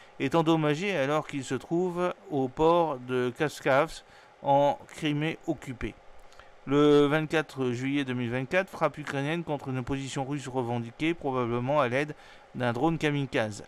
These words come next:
Le vingt-six juillet, l'ancien bataillon Birds of Magyar, quatre cent quatorzième bataillon de système d'aviation sans pilote de frappe, a détruit au moins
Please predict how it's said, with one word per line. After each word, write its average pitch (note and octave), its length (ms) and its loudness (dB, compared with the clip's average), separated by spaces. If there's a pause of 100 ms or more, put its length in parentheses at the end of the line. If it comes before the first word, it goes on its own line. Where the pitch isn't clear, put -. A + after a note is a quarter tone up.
Le D3+ 120 0
vingt-six F3 420 0
juillet, E3 500 0 (460)
l'ancien E3 340 2
bataillon E3+ 540 2
Birds D3 460 2 (100)
of D#3 380 0
Magyar, C#3 800 0 (400)
quatre D#3+ 180 0
cent E3 220 0
quatorzième D3 760 -2
bataillon C#3+ 500 -2 (420)
de B2+ 200 4
système D3 380 -4
d'aviation C#3 580 0
sans C#3 180 -4
pilote C#3+ 360 -2
de C3 80 -2
frappe, D#3+ 420 2 (560)
a C#3+ 360 6
détruit E3 800 -2
au F#3 140 4
moins E3+ 540 2